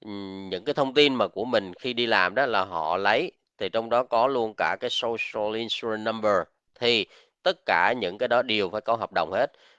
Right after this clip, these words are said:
Và mình không có hợp đồng đi chăng nữa thì cái, cái việc mà ghi vào cái employment record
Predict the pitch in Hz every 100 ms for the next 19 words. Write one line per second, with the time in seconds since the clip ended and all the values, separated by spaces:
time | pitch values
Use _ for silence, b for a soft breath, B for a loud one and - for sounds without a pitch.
0 | _ 104 110 107 113 101 143 123 151 135
1 | 113 131 113 107 127 139 131 120 92 110
2 | 156 - 127 120 107 - 107 110 123 151
3 | 180 B B _ 151 143 123 113 110 101
4 | 92 120 127 117 107 90 98 127 120 117
5 | 120 120 120 117 - 127 135 - 139 160